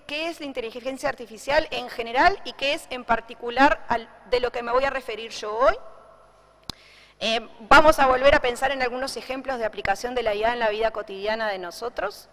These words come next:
y cómo eso, en esas, en esos sistemas podemos encontrar, em, algunos aspectos éticos a considerar. Voy a charlar un poco sobre cuáles son estos desafíos éticos, tanto en el uso como en el desarrollo de la I A,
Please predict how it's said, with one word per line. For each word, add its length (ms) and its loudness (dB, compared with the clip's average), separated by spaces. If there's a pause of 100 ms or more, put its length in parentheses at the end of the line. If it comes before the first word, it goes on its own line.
y 80 -16
cómo 340 0
eso, 640 0 (300)
en 160 -2
esas, 480 0
en 100 -6
esos 260 -4
sistemas 640 -6 (200)
podemos 420 -4
encontrar, 680 0 (460)
em, 480 -4 (220)
algunos 340 0
aspectos 440 -10
éticos 360 -10
a 60 -12
considerar. 640 0 (960)
Voy 220 8
a 80 10
charlar 340 2
un 80 -2
poco 200 0
sobre 220 0
cuáles 240 4
son 140 -4
estos 220 -4
desafíos 560 -4
éticos, 640 -2 (200)
tanto 240 0
en 80 0
el 100 -4
uso 180 0
como 180 -2
en 80 -10
el 40 -12
desarrollo 640 0
de 120 0
la 120 0
I 100 -4
A, 240 2